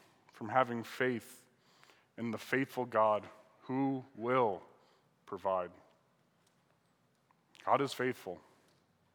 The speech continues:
God is good. Amen? Amen. Let's pray. Father, we praise you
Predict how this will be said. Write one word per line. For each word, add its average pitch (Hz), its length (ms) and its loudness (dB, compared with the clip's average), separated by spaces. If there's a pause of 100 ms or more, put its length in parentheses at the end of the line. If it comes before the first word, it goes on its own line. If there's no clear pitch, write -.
(920)
God 101 160 0
is 98 180 -8
good. 95 200 -6 (1500)
Amen? 117 380 0 (1200)
Amen. 104 320 -4 (120)
Let's 104 140 -10
pray. 107 300 0 (480)
Father, 170 280 12
we 156 120 6
praise 160 420 6
you 120 200 0